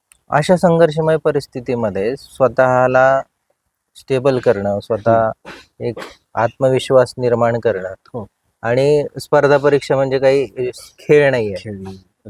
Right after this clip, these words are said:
Speaker 1: आणि त्यात, अ, सातत्य नाहीये. म्हणजे कधी
Speaker 2: अगदी.
Speaker 1: परीक्षा होईल, कधी निकाल लागेल
Speaker 2: हो,
Speaker 1: आणि या
Speaker 2: हो.
Speaker 1: सगळ्या गोष्टी आहे.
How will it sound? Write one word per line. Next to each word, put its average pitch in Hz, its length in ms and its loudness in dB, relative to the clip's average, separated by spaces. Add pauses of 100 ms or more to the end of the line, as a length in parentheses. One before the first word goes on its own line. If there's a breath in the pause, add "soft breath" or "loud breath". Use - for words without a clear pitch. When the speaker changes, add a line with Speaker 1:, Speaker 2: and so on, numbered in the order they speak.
(120)
Speaker 1:
आणि 120 240 -2
त्यात, 135 200 2 (640)
अ, 131 260 -2
सातत्य 135 520 2
नाहीये. 104 220 0
म्हणजे 135 220 -2
कधी 139 100 2
Speaker 2:
अगदी. 147 100 2
Speaker 1:
परीक्षा 147 300 2
होईल, 135 280 4
कधी 135 200 2
निकाल 139 300 2
लागेल 131 440 2
Speaker 2:
हो, 123 120 0
Speaker 1:
आणि 127 120 -8
या 127 80 -4
Speaker 2:
हो. 113 80 -4
Speaker 1:
सगळ्या 120 260 2
गोष्टी 117 320 -6
आहे. 98 240 -6